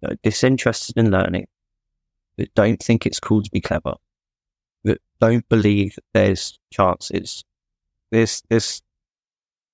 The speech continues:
it's strange. It's strange what we've given children in terms of devices. You know, that we don't even really appreciate what we've got. Um,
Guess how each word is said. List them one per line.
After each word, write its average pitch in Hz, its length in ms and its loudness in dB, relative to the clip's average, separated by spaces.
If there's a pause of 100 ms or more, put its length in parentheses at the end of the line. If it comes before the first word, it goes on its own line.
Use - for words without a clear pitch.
(160)
it's - 180 -4
strange. 110 640 0 (140)
It's 101 120 -8
strange 113 640 0 (680)
what 110 320 2
we've 104 340 2
given 101 380 2
children 92 560 0 (300)
in 92 100 -12
terms 92 300 -2
of - 80 -8 (160)
devices. - 480 -10 (240)
You 95 80 -4
know, 92 260 0
that - 240 0 (120)
we 107 100 2
don't 110 200 2
even 101 360 0
really 104 400 4
appreciate 95 560 -2
what 92 180 -6
we've 95 320 0
got. 78 160 -6 (180)
Um, 90 340 0